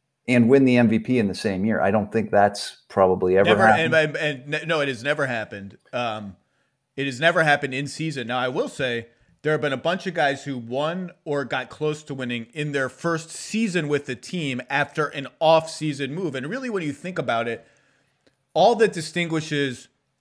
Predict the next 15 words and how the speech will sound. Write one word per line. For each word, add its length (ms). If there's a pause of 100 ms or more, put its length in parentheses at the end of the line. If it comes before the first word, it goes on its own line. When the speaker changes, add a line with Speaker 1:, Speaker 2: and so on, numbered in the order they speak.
(580)
Speaker 2:
James 420
Harden 540 (580)
being 220
traded 480
to 120
the 100
Nets 360
after 300
eight 240
games 400
versus 540
Steve 420
Nash, 420 (220)
Charles 380
Barkley 560